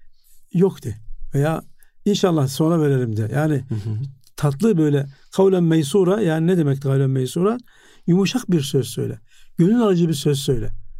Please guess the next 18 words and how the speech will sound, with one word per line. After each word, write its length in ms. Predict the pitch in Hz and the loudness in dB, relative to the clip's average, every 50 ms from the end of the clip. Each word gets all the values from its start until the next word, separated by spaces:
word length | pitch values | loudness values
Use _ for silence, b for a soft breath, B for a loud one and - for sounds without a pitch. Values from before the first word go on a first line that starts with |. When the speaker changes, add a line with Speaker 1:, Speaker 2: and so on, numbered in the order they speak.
| - - - - - - - - - | -14 -14 -14 -16 -16 -18 -20 -6 -2
Speaker 1:
"Ya 200 | - 165 147 139 | 0 0 0 2
tamam 300 | 139 170 170 165 170 170 | 0 0 0 2 0 0
ben 160 | 175 170 160 156 | 0 0 2 2
biliyorum 300 | 160 180 170 156 143 139 | 2 2 2 2 0 -2
ki 160 | 139 - 143 | 0 0 0
zor 200 | 131 165 170 160 | 2 2 2 4
durumdasınız 460 | 170 165 160 151 151 139 143 143 139 | 2 2 2 2 0 0 0 0 0
ama 240 | 143 147 139 123 117 | 0 0 -2 -2 0
hakikaten 460 | 151 175 165 - 175 139 156 143 135 139 b b b b b b b b b | 0 -2 0 0 0 0 0 -2 -2 -4 b b b b b b b b b
benim 220 | 226 254 277 240 190 | 0 2 2 4 4
durumum 360 | 196 185 180 175 170 170 165 | 4 4 4 4 4 4 2
da 120 | 165 151 156 - - - - 151 | 2 2 0 -2 -2 -2 -2 0
bundan 240 | 156 165 170 170 160 | 2 2 2 2 2
ibarettir." 680 | 156 156 156 151 147 139 139 139 - 147 135 123 131 | 2 2 2 2 0 0 -2 -2 -2 -2 -2 2 2
de. 200 | 208 262 320 311 - - - | 0 0 0 -4 -8 -12 -6
Speaker 2:
Hı 80 | - 120 | -6 -4
hı. 260 | 107 107 123 135 151 - | -4 -2 -4 -4 -2 0
Speaker 1:
Muhatap 480 | 151 156 160 185 185 175 175 220 220 | 0 2 2 2 2 2 2 0 -2